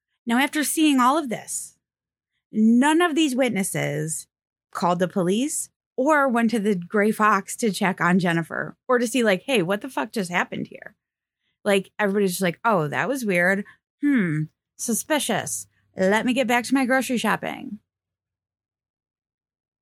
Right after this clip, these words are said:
This is just a good reminder for all of us that if you see something,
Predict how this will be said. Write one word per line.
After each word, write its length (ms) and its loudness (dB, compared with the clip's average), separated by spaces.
This 280 0
is 160 -2
just 300 -2
a 80 0
good 240 0
reminder 680 2
for 360 -2
all 220 2
of 160 -2
us 420 -4
that 100 -2
if 140 -2
you 80 0
see 240 0
something, 720 0